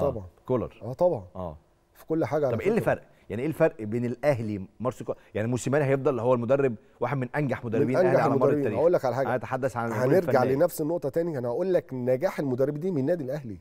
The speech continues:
Speaker 2: آه.
Speaker 1: إنما الراجل ده، هقول لك على حاجة، زي جاريدو مثلا لما جه مسك نادي الأهلي.
Speaker 2: آه.
Speaker 1: الراجل ده أنا كنت بستمتع بكرة نادي الأهلي مع الراجل ده.
Speaker 2: جاريدو ولا فايلر؟
Speaker 1: لا، وفايلر.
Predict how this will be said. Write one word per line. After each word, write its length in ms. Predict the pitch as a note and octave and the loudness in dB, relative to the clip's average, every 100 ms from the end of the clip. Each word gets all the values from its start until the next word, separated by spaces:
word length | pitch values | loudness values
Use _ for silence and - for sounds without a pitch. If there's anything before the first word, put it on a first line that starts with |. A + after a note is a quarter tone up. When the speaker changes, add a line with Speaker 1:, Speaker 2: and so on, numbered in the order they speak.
| _ | _
Speaker 2:
آه. 220 | G#2 G2+ F2+ - _ _ _ _ - | -10 -10 -10 -16 _ _ _ _ -8
Speaker 1:
إنما 320 | A2 A#2+ F3+ | 0 2 2
الراجل 300 | D3+ E3+ E3 | 4 2 0
ده، 240 | B2 D#3+ E3+ _ _ _ | 0 -2 -2 _ _ _
هقول 140 | A2+ C#3+ | -2 -2
لك 100 | B2 | -2
على 120 | G#2 | -4
حاجة، 200 | G2 - _ - | -8 -12 _ -8
زي 220 | A2+ E3 | -2 0
جاريدو 360 | D3 C#3 C#3 | 2 0 -2
مثلا 280 | C3 C#3+ C3 | -2 -2 -4
لما 100 | A2 | -6
جه 100 | G#2+ | -6
مسك 420 | A#2+ A#2 A#2 A#2+ A#2 | -6 -4 -6 -8 -6
نادي 160 | G#2 | -6
الأهلي. 260 | F#2 F#2 F2 | -8 -12 -10
Speaker 2:
آه. 240 | F#2+ F#2 E2 _ - | -8 -8 -12 _ -10
Speaker 1:
الراجل 400 | A2+ B2+ D#3 B2 | -2 0 0 0
ده 100 | D3 | 0
أنا 120 | C#3 | 0
كنت 340 | - C3 - | -4 -10 -8
بستمتع 720 | A2 G#2+ - D#3 D3+ - B2 A2+ _ _ - | -10 -8 -2 -2 -2 -2 -4 -4 _ _ -14
بكرة 280 | G#2+ C3+ B2 | -4 -2 -2
نادي 140 | C3 | -4
الأهلي 240 | A#2 A2 G2 | -4 -6 -2
مع 140 | G#2 | 0
الراجل 300 | A2 B2+ A2+ | 2 2 0
ده. 140 | G2+ G2 | -6 -8
Speaker 2:
جاريدو 320 | F#2+ G#2 C3 D3+ | -6 -2 2 2
ولا 120 | A#2+ | 2
فايلر؟ 360 | G#2 G2+ F#2 - | 2 0 -2 -2
Speaker 1:
لا، 240 | B2+ C#3 - _ - | 0 0 -4 _ -4
وفايلر. 540 | A2+ G#2 C#3 B2 G#2+ | -2 2 2 2 -8